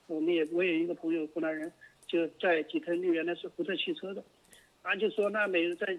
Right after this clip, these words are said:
底特律一块钱就买一栋楼。是的，他是一块钱买一栋楼，因为你要承担他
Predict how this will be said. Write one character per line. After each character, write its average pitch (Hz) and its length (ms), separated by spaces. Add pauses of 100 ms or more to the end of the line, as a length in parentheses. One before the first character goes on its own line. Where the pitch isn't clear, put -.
底 175 120
特 196 120
律 202 160
一 196 80
块 214 160
钱 185 140
就 190 100
买 165 160
一 156 80
栋 190 200
楼。 165 200 (240)
是 - 180
的， 202 120 (500)
他 208 100
是 226 160
一 185 80
块 196 120
钱 180 140
买 151 140
一 156 40
栋 165 160
楼， 156 100 (100)
因 269 120
为 269 160 (360)
你 180 240
要 226 160
承 170 260
担 190 220
他 196 180